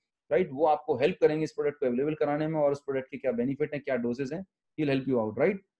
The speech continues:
Last में एक, अ, बात करूंगा कि प्रोडक्ट की क्वालिटी कैसी है, right? Why should I consume this product? पता नहीं कैसी quality होगी, लेना चाहिए, नहीं लेना चाहिए। Again,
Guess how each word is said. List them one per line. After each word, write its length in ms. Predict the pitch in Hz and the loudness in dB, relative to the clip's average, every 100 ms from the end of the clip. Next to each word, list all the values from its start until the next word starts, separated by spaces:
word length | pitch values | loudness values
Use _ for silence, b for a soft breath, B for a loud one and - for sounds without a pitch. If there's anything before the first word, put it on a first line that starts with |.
| _ - | _ 0
Last 260 | 135 190 190 | 4 4 4
में 100 | 196 | -2
एक, 260 | 190 - | -2 -6
अ, 220 | 117 - _ _ _ _ _ _ _ _ _ - | -6 -6 _ _ _ _ _ _ _ _ _ -8
बात 260 | 113 165 170 | 2 2 4
करूंगा 300 | 165 160 170 | 0 2 2
कि 140 | 190 | 0
प्रोडक्ट 280 | 180 170 170 | 2 0 0
की 80 | 190 | 0
क्वालिटी 420 | 170 175 170 196 | 6 6 4 4
कैसी 340 | 165 147 160 | 4 4 2
है, 160 | 110 - _ _ 143 | 0 -4 _ _ -2
right? 260 | 165 165 _ _ 117 | -2 -4 _ _ -4
Why 120 | 143 | 0
should 200 | 160 175 | 2 2
I 40 | 185 | 2
consume 320 | 170 165 175 | 0 0 -2
this 160 | 170 | -4
product? 280 | - 156 151 - _ _ _ _ _ - | 0 2 2 0 _ _ _ _ _ -4
पता 160 | 151 170 | -2 0
नहीं 120 | 170 | 2
कैसी 240 | 160 165 | 0 0
quality 400 | 160 151 151 170 | 4 4 4 2
होगी, 340 | 160 151 156 127 | 2 2 0 0
लेना 300 | 123 147 156 | 2 2 2
चाहिए, 240 | 156 160 | 0 0
नहीं 160 | 147 156 | 2 2
लेना 200 | 151 143 | 2 0
चाहिए। 260 | 143 139 | 0 -2
Again, 280 | 127 147 135 | 0 2 2